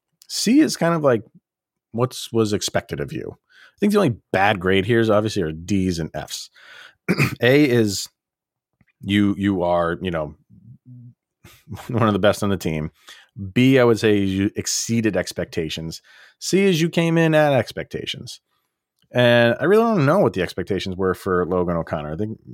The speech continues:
some people obviously probably had higher expectations from him, but I think he did what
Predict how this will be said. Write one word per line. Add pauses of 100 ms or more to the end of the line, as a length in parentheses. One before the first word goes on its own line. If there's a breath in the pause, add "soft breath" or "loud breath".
(260)
some
people
obviously
probably
had
higher
expectations
from
him, (540 loud breath)
but
I
think
he
did
what